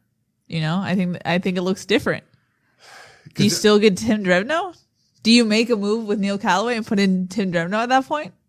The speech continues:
Speaker 1: I know this is all hypotheticals that
Speaker 2: No.
Speaker 1: don't matter, but it's interesting to think about.
Speaker 2: It's, it's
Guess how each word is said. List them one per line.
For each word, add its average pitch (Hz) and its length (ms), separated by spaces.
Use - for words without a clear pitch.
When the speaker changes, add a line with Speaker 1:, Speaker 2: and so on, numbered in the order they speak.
Speaker 1:
I 208 60
know 240 140
this 233 140
is 226 60
all 185 180
hypotheticals 185 600
that 165 80
Speaker 2:
No. 156 80
Speaker 1:
don't 175 160
matter, 220 340
but 196 320
it's 220 140
interesting 254 380
to 180 60
think 170 160
about. 90 180
Speaker 2:
It's, 131 320
it's - 340